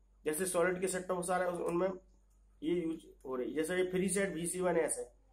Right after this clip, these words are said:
सबसे अच्छा सेट टॉप box। मैंने एक बार पिछली बार मैंने उसका review दिया था और unboxing की थी।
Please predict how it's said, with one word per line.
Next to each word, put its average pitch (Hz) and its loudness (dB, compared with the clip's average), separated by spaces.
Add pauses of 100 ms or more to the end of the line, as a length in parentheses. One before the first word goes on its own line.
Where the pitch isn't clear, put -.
(260)
सबसे 208 2
अच्छा 220 4
सेट 202 0
टॉप 208 0
box। 196 2
मैंने 190 2
एक 180 -2
बार 180 4
पिछली 180 -8
बार 180 2
मैंने 180 2
उसका 175 -4
review 165 -4
दिया 180 -2
था 180 -2
और 147 -2
unboxing 160 -4
की 180 -8
थी। 202 -4